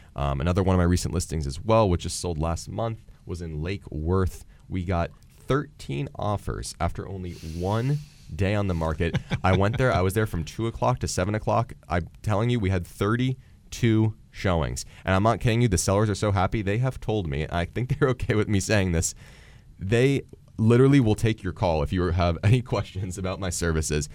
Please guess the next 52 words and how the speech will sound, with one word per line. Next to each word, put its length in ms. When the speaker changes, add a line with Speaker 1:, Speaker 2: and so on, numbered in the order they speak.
Speaker 1:
and 80
they 80
will 100
tell 200
you 100
the 80
type 180
of 80
job 300
I 120
did, 200
because 220
they 140
were 140
shocked 500
<laughs> 0
when 120
I 60
told 200
them 60
there 80
was 180
th-, 320
over 200
thirty 640
showings 520
in 260
one 380
day. 340
And 140
again, 240
we 80
got 120
thirteen 360
offers. 340
We 80
ended 140
up 60
getting 220
thirty 520
thousand 520
dollars 520
over 200
the 160
asking 300
price. 220
So 60
that 160
made 220
for 140
an 60
amazing 640